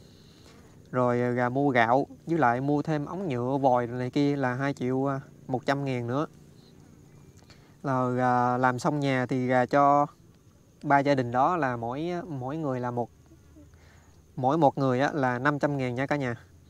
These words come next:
Là bà cụ là năm trăm ngàn với lại hai gia đình bên dưới là mỗi nhà năm trăm ngàn. Rồi xong, xong hết luôn á là gà trả lương, trả lương cho, cho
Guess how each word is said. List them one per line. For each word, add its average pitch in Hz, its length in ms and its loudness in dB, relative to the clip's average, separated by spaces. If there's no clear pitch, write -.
Là 127 180 0
bà 120 160 2
cụ 127 280 -2
là 123 220 0
năm 135 160 -8
trăm 139 180 -6
ngàn 120 300 -6
với 147 160 -6
lại 120 140 -4
hai 139 160 -4
gia 135 60 -2
đình 123 200 -4
bên 131 120 -4
dưới 147 180 0
là 127 200 -2
mỗi 120 220 -4
nhà 127 260 -6
năm 131 180 -6
trăm 135 180 -6
ngàn. 120 260 -6
Rồi 123 220 0
xong, 143 320 4
xong 151 220 2
hết 165 160 4
luôn 151 200 2
á 175 120 2
là 131 180 2
gà 120 220 -2
trả 135 160 2
lương, 151 300 2
trả 131 120 0
lương 143 260 0
cho, 139 880 0
cho 131 300 4